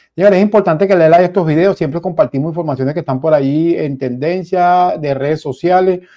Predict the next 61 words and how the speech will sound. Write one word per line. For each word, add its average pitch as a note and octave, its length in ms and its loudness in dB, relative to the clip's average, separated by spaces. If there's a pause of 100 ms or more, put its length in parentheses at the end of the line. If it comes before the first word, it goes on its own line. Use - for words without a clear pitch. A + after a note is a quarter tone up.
(280)
Yo C#3 80 -4
siempre D3+ 220 -4
las D#3 80 -2
comparto B2+ 400 -4
por D#3 160 0
acá F3 420 -2
para D3 180 0
generar B2+ 440 -4
una C#3+ 240 -6
opinión A#2 500 -8
de C#3 200 -6
parte - 380 -2
de B2 80 -4
ustedes. C#3+ 520 -6 (360)
De A#2+ 120 -8
verdad G#2+ 280 -6
que, B2 460 -6 (500)
que B2 120 -10
lo G#2+ 60 -8
hacemos B2+ 260 -6
con C3+ 100 -4
mucho A#2+ 320 -4
cariño A2+ 300 -2
para B2+ 180 -2
todos B2+ 240 -2
ustedes. - 200 -2
Bastante B2+ 360 -2
frío, E3 320 2
señores, D3+ 320 0
bastante C#3 460 -2
frío D#3+ 240 0
aquí E3 140 -4
en D#3+ 40 -2
la D#3+ 100 -2
ciudad C#3+ 240 0
de D#3 60 4
Miami. D#3+ 380 0
Está F3 160 0
bajando D3 300 -2
la D3+ 120 0
temperatura. D#3 680 -2 (560)
Terrible, C#3 460 -2
terrible, E3 440 -2
terrible. C#3+ 420 -2
Pero A2+ 200 -8
bueno, A#2 240 -6
ahí C3+ 180 -6
vamos, B2 320 -2
señores. A2 300 -12
Poco A#2+ 200 -8
a D3 60 -6
poco D3 180 -12
para B2+ 180 -4
adelante, A#2+ 180 -16
como C3+ 180 -10
dice A#2 160 -12
por C3 140 -10
ahí B2 60 -12
el B2 140 -12
dicho, G#2+ 280 -12
¿no? D#3 180 -12